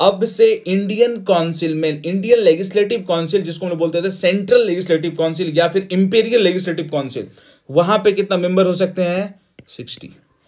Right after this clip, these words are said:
ठीक है, सिक्सटी मेंबर होंगे। अब ये सिक्सटी मेंबर में आप यहां पे देखो,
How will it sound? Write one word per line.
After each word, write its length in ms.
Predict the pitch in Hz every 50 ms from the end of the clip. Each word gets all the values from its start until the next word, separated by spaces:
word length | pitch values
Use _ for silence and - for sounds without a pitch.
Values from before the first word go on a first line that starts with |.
| _ _ _ _ _ _ _ _ _ _ _ _ _ _ _ _ _ _ _ _ _ _ _ _ _ _ _ _ _ _ _ _ _ _ _ -
ठीक 140 | 147 147 151
है, 260 | 196 190 190 - _ _ _ _ _ _ _ _
सिक्सटी 340 | - - 127 113 - - 147
मेंबर 300 | 135 120 110 110 107 107
होंगे। 240 | 104 104 101 101 107 - _ _ _ _ _ _ _ _ _ _ _ _ _ _ _ _ _ _ _ _ _ _ - - _ _ _ -
अब 180 | 220 196 190 196
ये 100 | 262 247
सिक्सटी 400 | - - 185 - - - 240 254
मेंबर 360 | 233 190 170 151 127 120 113
में 280 | 113 117 147 190 196 - _ _ _ -
आप 220 | 147 170 - -
यहां 200 | 180 175 165 160
पे 120 | 160 175
देखो, 560 | 160 135 113 95 - 113 147 190 185 - _